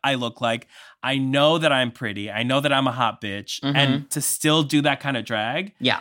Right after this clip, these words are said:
Speaker 1: that's commendable. That takes a lot of strength.
Speaker 2: A lot.
Speaker 1: A lot of strength.
Speaker 2: A lot, a lot,
Speaker 1: And people
Speaker 2: a lot.
Speaker 1: don't give her that credit. People really don't give her that credit because, like,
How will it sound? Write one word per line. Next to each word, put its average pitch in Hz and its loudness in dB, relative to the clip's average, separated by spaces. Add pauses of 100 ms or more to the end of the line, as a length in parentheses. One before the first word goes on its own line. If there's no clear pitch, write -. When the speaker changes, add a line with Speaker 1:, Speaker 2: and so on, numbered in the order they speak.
Speaker 1:
that's 240 0
commendable. 214 2
That 147 -2
takes - 0
a 202 2
lot 160 0
of 113 -4
strength. 123 -4 (100)
Speaker 2:
A 147 6
lot. 131 2 (380)
Speaker 1:
A 143 0
lot 151 4
of 139 0
strength. 95 -6
Speaker 2:
A 143 4
lot, 165 6
a 131 -2
lot, 156 4
Speaker 1:
And 220 6
people 254 6
Speaker 2:
a 320 6
lot. 311 6
Speaker 1:
don't 170 -4
give 220 0
her 254 2
that 190 2
credit. 202 -2
People 262 -8
really 403 -8
don't 359 -4
give 214 -4
her 202 -4
that 175 2
credit 131 -2
because, 135 -4
like, 120 -2